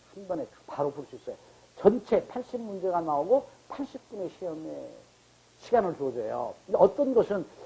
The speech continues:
일 분, 이 분 동안 고민해야 될 문제가 없는 건 아니에요. 그러나 이런 것들은 일 분도 안 돼서 바로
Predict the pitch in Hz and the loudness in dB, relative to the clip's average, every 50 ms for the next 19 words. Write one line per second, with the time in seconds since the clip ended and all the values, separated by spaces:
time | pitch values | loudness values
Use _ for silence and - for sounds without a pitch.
0 | - - 190 226 269 277 254 294 311 247 208 214 214 226 233 208 - 220 233 220 | -8 -2 2 4 4 4 4 2 0 0 0 -2 -2 -4 -4 -2 -2 0 0 -2
1 | 202 - - - 185 202 247 262 247 247 233 233 226 240 233 214 185 175 175 165 | -2 -2 -2 0 0 2 2 0 2 2 2 2 4 2 2 2 0 -4 -2 -2
2 | 185 190 196 190 - 214 240 269 294 294 277 277 262 170 139 131 131 127 120 113 | 0 0 2 2 4 4 2 4 2 0 2 2 2 2 0 0 -2 -4 -4 -6
3 | - - - - - 190 214 151 160 175 240 247 247 196 170 - 196 214 214 185 | -10 -14 -12 -6 -2 0 0 2 2 2 2 2 2 0 -2 0 0 -2 -2 -4
4 | - - - 254 277 294 269 269 285 277 262 214 226 170 135 135 143 143 165 156 | -8 -6 0 2 4 4 4 2 0 -2 0 2 2 2 2 0 0 2 2 2
5 | 131 - 127 123 - - - - - - 160 160 151 | 2 0 -4 -4 -6 -8 -20 -8 -2 0 0 0 -2